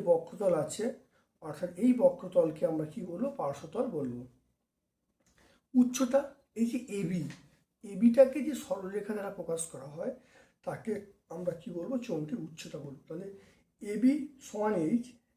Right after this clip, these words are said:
এটা কি নির্দেশ করছে? চোঙটির উচ্চতা নির্দেশ করছে। চোঙের অক্ষরেখা, এই অক্ষরেখা বলতে এই এবি সরলরেখাটাকেই আমরা চোঙ-, চোঙের অক্ষরেখা বলবো। তাহলে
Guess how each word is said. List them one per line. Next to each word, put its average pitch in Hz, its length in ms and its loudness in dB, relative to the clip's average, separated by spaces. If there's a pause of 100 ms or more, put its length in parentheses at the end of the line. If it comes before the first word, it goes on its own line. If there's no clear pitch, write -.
এটা 185 160 -6
কি 220 180 -4
নির্দেশ 196 400 -10
করছে? 220 440 -10
চোঙটির 185 300 -4
উচ্চতা - 360 -6
নির্দেশ 143 420 -4
করছে। - 400 -16 (420)
চোঙের 254 300 8 (220)
অক্ষরেখা, 208 640 -2 (180)
এই 196 80 -14
অক্ষরেখা 262 640 -2
বলতে 233 380 0
এই 202 440 -4
এবি 185 180 -2
সরলরেখাটাকেই 185 800 -2
আমরা 165 220 -2
চোঙ-, 165 360 -8
চোঙের 185 300 -2 (580)
অক্ষরেখা 185 520 6
বলবো। 135 400 6 (880)
তাহলে 214 360 8